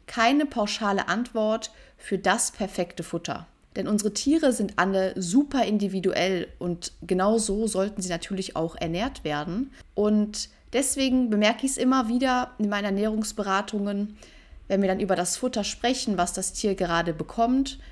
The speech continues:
ganz egal ob Hund oder Katze, und es da doch so ein paar Ecken und Kanten gibt, die vielleicht nicht so zusammenpassen oder das Futter vielleicht auch für das Tier speziell gar nicht so geeignet ist, dass dann doch manchmal ein bisschen Enttäuschung hochkommt,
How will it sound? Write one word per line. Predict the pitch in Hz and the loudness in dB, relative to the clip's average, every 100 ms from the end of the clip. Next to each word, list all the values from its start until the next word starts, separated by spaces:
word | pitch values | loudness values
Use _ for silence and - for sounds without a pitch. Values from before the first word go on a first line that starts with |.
| - - | -20 -6
ganz | - 190 214 | 0 2 2
egal | 208 170 180 - | 0 2 0 0
ob | 208 - | -4 2
Hund | 220 220 | 2 2
oder | - 254 | -4 -4
Katze, | - 254 - 285 294 320 - - - - - | -6 -8 -4 0 0 -4 -12 -20 -20 -20 -12
und | - 208 | -4 -2
es | 214 | 2
da | 226 | 0
doch | 208 277 - | 2 0 0
so | - 262 | -2 0
ein | 247 | 0
paar | 247 - | -2 -4
Ecken | 254 269 | 0 0
und | 214 214 | 0 -4
Kanten | - 233 254 247 214 | -2 0 0 0 0
gibt, | 220 214 - - - - - | 0 -2 -10 -12 -16 -20 -12
die | 196 | -8
vielleicht | - 190 190 - | 0 0 0 2
nicht | 254 - | 2 2
so | 214 | -2
zusammenpassen | - 170 170 165 165 160 165 - 220 277 - - | -2 0 0 0 -2 -2 -2 0 2 0 -4 -6
oder | 202 208 | 0 2
das | 208 - | 2 0
Futter | 254 247 220 | 0 0 0
vielleicht | 208 190 208 - | 2 0 0 -2
auch | 196 | -4
für | - 220 | -4 -2
das | 220 254 - | 0 0 -2
Tier | - 247 | -2 -2
speziell | 233 - 214 - 214 214 214 - | -2 -4 -6 -2 0 0 -2 -6
gar | 180 208 320 | 0 0 2
nicht | 302 | 0
so | - 170 | -2 -2
geeignet | 160 143 151 - 170 | -2 -4 -4 -6 -6
ist, | 226 269 - - - | -4 -4 -8 -12 -8
dass | 208 214 | -4 0
dann | 220 202 | 2 2
doch | 208 226 247 | 2 2 0
manchmal | 226 233 - 226 214 | 0 -2 -2 0 0
ein | - 196 | -2 -4
bisschen | 277 320 - - 277 | -2 -2 -2 -2 -2
Enttäuschung | 220 214 - 240 240 233 196 214 | -2 -4 -2 -2 0 -2 -2 -2
hochkommt, | 311 - - 185 254 370 | -2 -4 -4 0 0 -4